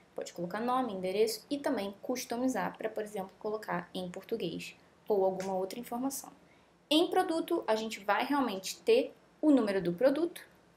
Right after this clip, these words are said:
o preço do produto vai ser exatamente o preço dele, a moeda você seleciona,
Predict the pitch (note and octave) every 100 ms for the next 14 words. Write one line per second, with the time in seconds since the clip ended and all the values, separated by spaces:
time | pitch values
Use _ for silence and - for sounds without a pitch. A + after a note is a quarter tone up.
0 | _ _ - B3 A#3 A3 A3 G#3+ A3+ G#3
1 | G3 F3+ F#3+ F#3 - F3+ F3+ F3+ F#3+ F3+
2 | F3+ - - - - D4+ E4 F4+ - _
3 | - G#3+ G3+ F#3 F3 E3+ F3 F3 E3+ -
4 | - F#3+ C4 D4 C#4 C#4+